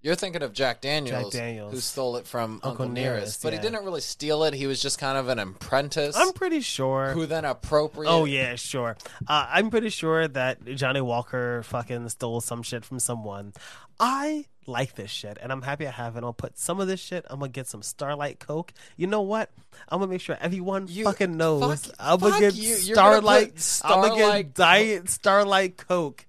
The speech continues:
Speaker 1: No, no, no,
Speaker 2: And
Speaker 1: no,
Speaker 2: I'm
Speaker 1: no.
Speaker 2: gonna
Speaker 1: Don't
Speaker 2: put the
Speaker 1: get, you get Starlight Coke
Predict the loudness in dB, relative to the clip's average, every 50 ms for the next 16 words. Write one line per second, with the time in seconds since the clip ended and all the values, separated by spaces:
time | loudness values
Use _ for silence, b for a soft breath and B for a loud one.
0 | _ 4 6 6 6 6 4 0 -2 -2 -2 0 2 2 2 2 2 2 2 2
1 | 2 2 0 0 -2 -6 -12 -6 -4 0 2 4 2 2 0 -4 0 2 4 4
2 | 4 2 2 2 2 2 2 -2 -2 2 4 6 6 4 2 -2 -10